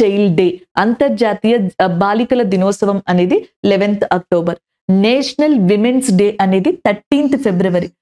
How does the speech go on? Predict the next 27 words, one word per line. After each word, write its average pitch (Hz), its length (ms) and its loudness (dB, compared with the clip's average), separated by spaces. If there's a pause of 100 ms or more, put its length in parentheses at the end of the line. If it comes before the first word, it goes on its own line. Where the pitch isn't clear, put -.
(140)
సరోజినీ 254 640 0
నాయుడు 214 340 0
గారి 208 260 0
యొక్క 196 200 -2
గౌరవార్థం. 185 800 0 (200)
On 202 80 0
the 202 100 -2
honor 247 480 0
of 294 40 -4 (120)
సరోజినీ 226 480 0
నాయుడు 208 320 0
ma'am, 208 240 0 (380)
and 214 160 2
we 247 140 4
are 302 220 0
celebrating 220 580 0
that 262 120 -2 (160)
National 220 340 -2 (100)
Women's 196 260 0
Day 190 220 -2
on 247 160 -2 (160)
thirteenth 247 420 -2 (120)
February. 175 380 -4 (360)
Next 254 340 0
ట్వంటీ 233 380 0
ఫోర్త్ 233 380 0
Jan 175 200 -2